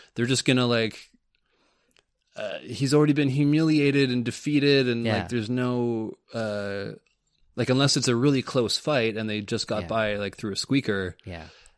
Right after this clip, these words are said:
Speaker 1: then, uh, then maybe it's good. But it's like,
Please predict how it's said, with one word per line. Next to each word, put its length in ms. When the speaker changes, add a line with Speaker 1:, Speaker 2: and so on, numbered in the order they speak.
Speaker 1:
then, 540
uh, 460
then 240
maybe 360
it's 180
good. 320
But 120
it's 180
like, 340